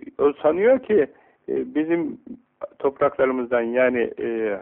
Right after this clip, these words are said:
Harem-i Şerif'ten yani Mekke'den bir gecede efendim çıkmış güya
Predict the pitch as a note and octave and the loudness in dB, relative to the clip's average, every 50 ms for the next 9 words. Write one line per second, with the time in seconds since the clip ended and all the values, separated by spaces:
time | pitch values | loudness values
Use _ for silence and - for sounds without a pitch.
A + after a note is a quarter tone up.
0 | - - - - B2+ C#3 C#3 C#3+ C3+ C3 A#2+ - - C3 B2+ A#2+ B2 A#2 A#2 _ | -10 -16 -6 0 2 2 4 4 0 0 -4 -4 -2 -2 0 0 -2 -4 -4 _
1 | - A#2 A2 A2 A2+ A#2 A2 A2 A2+ A#2 A#2 A2+ - _ B2+ A#2+ B2+ D#3 F#3+ A3 | -2 -2 -2 -2 -2 -2 -4 -2 -2 -4 -4 -4 -4 _ -4 -2 2 2 2 0
2 | A3 - - - - _ _ _ _ - F#3+ F#3 E3+ D#3+ C#3+ C#3 B2+ B2 B2+ B2+ | -2 -8 -18 -20 -20 _ _ _ _ 0 0 0 2 0 0 2 2 0 0 2
3 | C3 F3+ G#3+ A#3+ - - _ _ _ _ _ _ _ - - C#3+ C3+ C3 C3+ C3 | 2 2 2 2 0 -6 _ _ _ _ _ _ _ -4 -2 -2 0 0 0 0
4 | C3 B2+ B2+ A#2+ A2+ A2+ - - _ _ _ - - - - - - C4 - - | 0 -2 -4 -4 -6 -8 -12 -18 _ _ _ -8 -8 -8 -6 -4 -4 -4 -4 -4
5 | - - - D#3+ E3 E3+ E3+ A3 B3+ C4+ C4 | -8 -4 -2 0 2 4 6 6 6 4 2